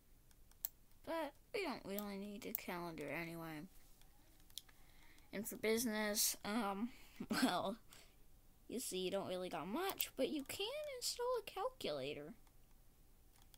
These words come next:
We will get that later on. Now for document, I do like the automatic, the auto-installed A B I Word. I love that program. It works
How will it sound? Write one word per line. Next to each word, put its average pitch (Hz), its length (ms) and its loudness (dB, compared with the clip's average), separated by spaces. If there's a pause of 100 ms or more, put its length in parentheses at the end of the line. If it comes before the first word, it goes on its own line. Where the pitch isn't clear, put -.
(720)
We 277 120 2
will 349 180 6
get 262 240 4
that 156 240 -4
later 165 300 -6
on. 226 260 -2 (880)
Now 233 80 4
for 240 160 -2 (140)
document, 349 720 4
I 220 140 2 (120)
do 226 160 4
like 214 360 4 (140)
the 190 380 0
automatic, 185 960 2 (840)
the 190 280 12
auto-installed 190 800 4
A 190 160 6
B 185 160 2
I 170 180 2
Word. 185 460 2 (800)
I 180 360 0 (100)
love 170 280 2
that 147 200 -4
program. 226 540 0 (560)
It 233 140 8
works 196 260 4